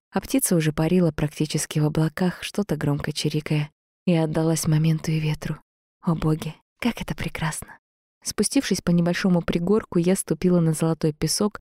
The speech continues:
и тут же упала на колени, вдыхая солёный морской воздух. Ладонями подчерпнула песок и пропустила его сквозь пальцы. Приподняла лицо вверх, вдыхая солоноватый морской бриз и прикрывая глаза от удовольствия.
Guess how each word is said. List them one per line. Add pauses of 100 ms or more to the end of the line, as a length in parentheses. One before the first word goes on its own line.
и
тут
же
упала
на
колени, (120)
вдыхая
солёный
морской
воздух. (220)
Ладонями
подчерпнула
песок
и
пропустила
его
сквозь
пальцы. (300)
Приподняла
лицо
вверх,
вдыхая
солоноватый
морской
бриз (180)
и
прикрывая
глаза
от
удовольствия.